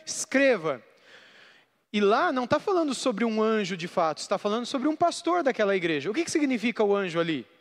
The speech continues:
O mensageiro daquela igreja, aquele que é portador de uma mensagem. Angelos significa aquele que é portador de um conteúdo. E lembra que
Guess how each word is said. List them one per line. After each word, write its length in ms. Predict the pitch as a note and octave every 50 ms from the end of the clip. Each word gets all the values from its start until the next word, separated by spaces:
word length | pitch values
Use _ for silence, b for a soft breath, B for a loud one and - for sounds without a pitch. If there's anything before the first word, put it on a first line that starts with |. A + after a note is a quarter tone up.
| _ _ _ _ - - _
O 80 | - C#4+
mensageiro 720 | D4+ D#4+ D#4+ D4+ - - F4 F4 C#4+ C4+ D#4+ F4+ F4 D#4
daquela 340 | G#3+ G#3+ F#3 - F#3+ E3+ E3+
igreja, 480 | E3+ D#3 D#3+ D#3 D3+ C#3 A#2+ B2+ B2+ - B B B B B B
aquele 380 | B G3 - - C4 C#4 D4 A#3+
que 80 | -
é 60 | C#4
portador 680 | C4 - D4 D4+ D4+ - - D4 C4+ G3+ B3+ C#4+ E4 E4
de 100 | A#3+ C4
uma 140 | B3 A3+ A3
mensagem. 800 | G#3 G3 F#3 F#3 - - - F#3 E3+ D#3+ D3+ C#3 B2+ C#3 C3 - B B B B B
Angelos 920 | G#3 C4 E4+ F#4+ F#4 E4 C4 G3+ A3 G3+ G3+ G3 F#3 E3 D3 C3 - - B B B
significa 500 | B - - F#3 A#3 A3+ G#3+ C4 C4 C#4+
aquele 240 | C4 - C#4+ B3+ C#4
que 160 | - - D4
é 60 | C#4+
portador 1000 | - - _ - D4+ D4+ E4 D#4+ - - C#4 B3+ G3 E3 G#3 A3 A#3 C#4+ E4 F4+ - B B B B
de 80 | -
um 100 | C4+ C#4
conteúdo. 580 | B3+ - D4 D4 D4 - E4 D#4+ D4+ D4 C4 G3
E 40 | G#3
lembra 340 | G3 G#3 C4+ D#4 D4+ C#4 C4+
que 300 | - - C4+ C#4 C4